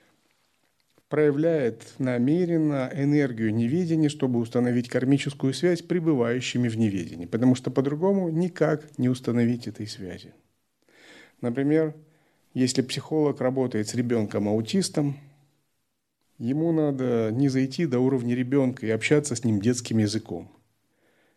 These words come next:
чтобы разговорить его и воспитывать его в детском саду для отсталых детей. Это единственный способ помочь. Если он будет говорить взрослым языком, ребенок-аутист просто откажется контактировать.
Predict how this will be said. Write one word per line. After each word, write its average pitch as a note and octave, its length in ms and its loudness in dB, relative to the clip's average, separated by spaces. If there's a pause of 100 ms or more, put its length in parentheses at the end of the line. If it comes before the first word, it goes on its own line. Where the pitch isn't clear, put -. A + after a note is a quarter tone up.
(140)
чтобы B2+ 360 0
разговорить B2 580 0
его C#3+ 160 0
и B2 80 2
воспитывать G#2 680 -6
его F2+ 100 -6
в F#2 80 -6
детском A2+ 360 0
саду A2+ 380 0
для F#2+ 480 -2 (760)
отсталых A2 580 0
детей. F#2 460 -12 (960)
Это D3 240 -2
единственный D3 520 0
способ B2+ 440 -4
помочь. G2 440 -2 (300)
Если C3+ 240 -2
он C#3+ 140 2
будет C3 180 0
говорить A#2+ 300 2
взрослым C3 540 0
языком, F3 520 0 (880)
ребенок-аутист C#3+ 840 0
просто A#2 320 0
откажется A#2+ 640 -2
контактировать. - 840 -10